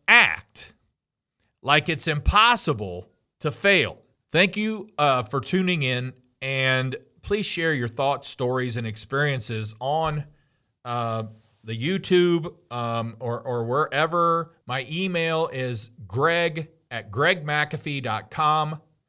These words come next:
Put it right out here for you. I hope you enjoyed today, 'cause I really did enjoy teaching it and, and studying it.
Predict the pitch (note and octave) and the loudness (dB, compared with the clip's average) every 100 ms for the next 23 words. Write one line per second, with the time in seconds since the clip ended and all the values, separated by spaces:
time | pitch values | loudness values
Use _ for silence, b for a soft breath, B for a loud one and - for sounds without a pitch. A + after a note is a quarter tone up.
0 | _ _ - C3 C3+ A#2+ B2+ B2+ B2 D3 | _ _ -4 -4 -4 -4 -2 -2 -2 -4
1 | D#3 D3+ D3+ D3 D3 C#3+ - _ - B2+ | -4 -6 -2 0 0 -4 -8 _ -6 2
2 | F#3+ F#3 D3+ C3 A2 D3 A#2 A2+ F#2 F2 | 2 2 -2 -2 2 2 0 -4 -8 -10
3 | - _ _ _ - G#2+ - B2+ E3+ D3 | -14 _ _ _ -12 -12 -8 0 0 2
4 | D3 C#3+ A#2+ C3 B2 B2 A#2 A#2+ A#2+ A2+ | 0 -2 -4 -4 -4 -4 -2 -2 -2 -4
5 | A2+ - _ - F3 - E3 D3+ D3 D3 | -8 -18 _ -8 -6 -4 -4 -2 -4 -6
6 | _ _ _ B2+ B2+ B2+ A#2 - - A#2+ | _ _ _ -8 -6 -8 -10 -16 -12 -10
7 | A2+ A2 - E3 E3 B2+ G2+ G2 G2+ G#2 | -8 -10 -2 0 2 0 -4 -6 -8 -12